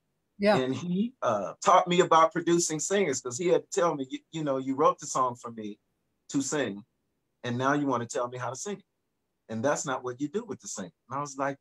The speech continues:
Speaker 2: "You know what? You're right.
Speaker 1: <laughs>
Speaker 2: Sing the song. I, I can guide you with, you know, the,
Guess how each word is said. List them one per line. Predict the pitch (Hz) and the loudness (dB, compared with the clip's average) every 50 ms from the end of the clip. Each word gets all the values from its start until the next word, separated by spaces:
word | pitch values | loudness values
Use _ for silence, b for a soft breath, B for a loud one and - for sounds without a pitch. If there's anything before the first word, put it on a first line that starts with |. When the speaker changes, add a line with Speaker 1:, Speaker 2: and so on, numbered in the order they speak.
| _ | _
Speaker 2:
"You | - 240 269 | -14 -10 -6
know | 269 247 254 254 247 _ | -4 -4 -4 -4 -6 _
what? | - 185 208 269 - - _ _ - - _ _ _ _ _ _ _ _ _ _ _ _ _ | 2 2 2 2 0 -6 _ _ -20 -20 _ _ _ _ _ _ _ _ _ _ _ _ _
You're | - - 285 359 392 392 381 | -4 -4 -2 0 0 0 2
right. | 392 427 480 508 494 392 285 - _ _ - - _ _ _ _ _ - | 2 2 2 2 2 0 -2 -6 _ _ -20 -20 _ _ _ _ _ -18
Speaker 1:
<laughs> | 135 - _ - | -18 -16 _ 0
Speaker 2:
Sing | 233 220 233 233 | 0 2 2 0
the | 233 220 | 0 0
song. | 226 262 247 220 180 147 151 | 0 2 4 6 6 6 4
I, | 208 226 - - | 2 0 2 2
I | 196 220 226 | 2 2 4
can | - 220 190 | 2 -2 0
guide | 170 190 185 185 190 190 180 170 | 4 6 6 8 6 6 4 2
you | 185 185 | -2 0
with, | 175 170 170 170 - - _ - | 2 2 0 0 -4 -10 _ -10
you | 147 175 165 | -6 -2 2
know, | 156 143 139 135 135 - | 6 6 6 6 6 2
the, | - 113 - | -4 -8 -10